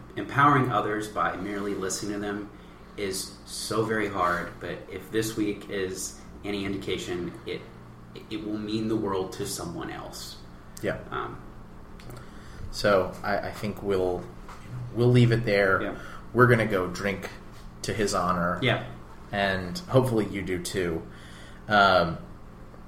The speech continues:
Speaker 2: and, you know, a-, as we've mentioned before, you know, talk to people. I-, if you,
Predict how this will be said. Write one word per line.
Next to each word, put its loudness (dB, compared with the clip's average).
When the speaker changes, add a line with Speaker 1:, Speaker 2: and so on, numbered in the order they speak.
Speaker 2:
and, 4
you -8
know, -4
a-, -8
as -4
we've -6
mentioned -4
before, -4
you -6
know, -4
talk 2
to -2
people. -4
I-, -4
if -6
you, -2